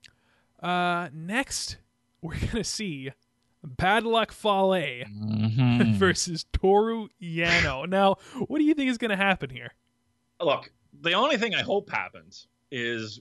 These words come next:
Speaker 2: we get, we get a, a solid nut shot, and, uh, the underboss,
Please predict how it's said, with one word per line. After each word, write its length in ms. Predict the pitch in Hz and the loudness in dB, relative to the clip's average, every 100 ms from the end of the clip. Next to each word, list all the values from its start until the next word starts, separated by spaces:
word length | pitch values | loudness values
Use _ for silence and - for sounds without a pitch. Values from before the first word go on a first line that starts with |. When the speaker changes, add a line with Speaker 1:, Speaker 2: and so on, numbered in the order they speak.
| - | -20
Speaker 2:
we 240 | 123 151 | -8 -4
get, 260 | 165 147 - - | -2 -4 -6 -12
we 140 | 139 170 | -10 -8
get 120 | 151 | -6
a, 100 | 127 - | -8 -8
a 100 | 113 | -8
solid 580 | - - 165 160 139 113 | -6 -2 -2 -2 -4 -8
nut 300 | 131 131 - | -6 -6 -6
shot, 400 | - 101 90 92 _ _ _ _ _ _ _ | -4 -4 -4 -8 _ _ _ _ _ _ _
and, 380 | 123 117 110 101 | -6 -4 -4 -2
uh, 300 | 104 98 98 | -2 -2 -4
the 140 | 120 127 | -6 -4
underboss, 880 | 156 165 147 95 104 92 87 - | -4 -2 -4 -2 -4 -4 -8 -14